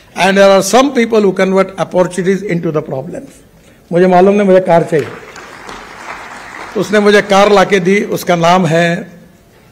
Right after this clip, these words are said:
अ, मिराई। मिराई यानी जापानी वर्ड है, उसका अर्थ होता है फ्यूचर। मैं जो आपको अपील करने वाला हूं, वो फ्यूचर जो है, इसका मतलब hydrogen is a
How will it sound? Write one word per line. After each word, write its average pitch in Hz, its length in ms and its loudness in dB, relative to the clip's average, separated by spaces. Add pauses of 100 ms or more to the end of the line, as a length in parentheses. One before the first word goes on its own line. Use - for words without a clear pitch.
(1300)
अ, 143 240 -6
मिराई। 175 340 4 (1200)
मिराई 233 360 6
यानी 254 260 4
जापानी 240 560 2
वर्ड 233 260 4
है, 214 120 2
उसका 220 380 2
अर्थ 196 340 -2
होता 190 240 2
है 196 60 4
फ्यूचर। 190 580 2 (1400)
मैं 220 240 4
जो 262 120 6
आपको 254 340 4
अपील 233 300 2
करने 226 280 0
वाला 208 220 4
हूं, 226 80 2
वो 214 120 4
फ्यूचर 214 500 2
जो 220 180 4
है, 185 120 2
इसका 190 240 -2
मतलब 180 320 -4
hydrogen 202 600 0 (200)
is 165 140 -4
a 208 140 0